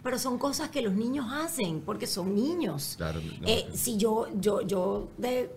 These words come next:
Speaker 1: a mi edad, pues no haría un comentario que entienda que pueda herir a alguien, pero un niño de cinco años, yo fui al colegio preocupada,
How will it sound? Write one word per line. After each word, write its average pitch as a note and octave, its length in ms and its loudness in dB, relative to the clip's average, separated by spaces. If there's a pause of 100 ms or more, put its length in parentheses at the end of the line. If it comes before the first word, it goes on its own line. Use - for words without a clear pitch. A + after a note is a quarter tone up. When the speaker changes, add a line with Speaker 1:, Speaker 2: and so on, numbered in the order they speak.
Speaker 1:
a F#3+ 80 -4
mi G3+ 160 0
edad, G#3+ 220 2
pues D4 120 2
no F#3+ 160 2
haría F#3+ 200 4
un G3 40 -2
comentario G#3 460 0
que G3+ 240 2
entienda G3+ 420 2
que B3+ 120 -2
pueda F3+ 180 -2
herir F3 240 -2
a G#3 120 0
alguien, D#4 220 0
pero F3 140 -2
un E3+ 80 0
niño G#3 200 0
de - 40 -4
cinco B3 180 -4
años, C#4+ 200 0 (560)
yo G3 160 4
fui G#3 100 0
al F3 140 0
colegio A3 420 0
preocupada, F#3+ 960 0